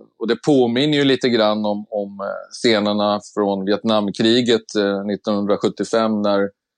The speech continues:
när, ehm, man evakuerar, eh, personal och lokalanställda från taket på den amerikanska, eh, ambassaden i Saigon under väldigt, eh,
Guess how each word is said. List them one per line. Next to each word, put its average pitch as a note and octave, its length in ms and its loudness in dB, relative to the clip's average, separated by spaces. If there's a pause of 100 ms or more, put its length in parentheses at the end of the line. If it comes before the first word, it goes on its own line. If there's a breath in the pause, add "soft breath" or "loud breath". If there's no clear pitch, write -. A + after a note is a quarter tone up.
(240)
när, G2 260 0
ehm, F#2+ 340 0 (1160)
man A2 200 2
evakuerar, A2 720 2
eh, G1+ 1300 -12 (280)
personal A2 680 4
och A2 80 0
lokalanställda A2 840 -2
från G#2+ 200 -6
taket A#2+ 520 -2
på A2 100 -2
den G#2 160 -2
amerikanska, G2 680 -6
eh, G2 540 -6
ambassaden G#2+ 540 0
i G#2 60 -2
Saigon G#2+ 640 0 (400)
under A2 200 2
väldigt, G#2 460 0
eh, G#2+ 60 0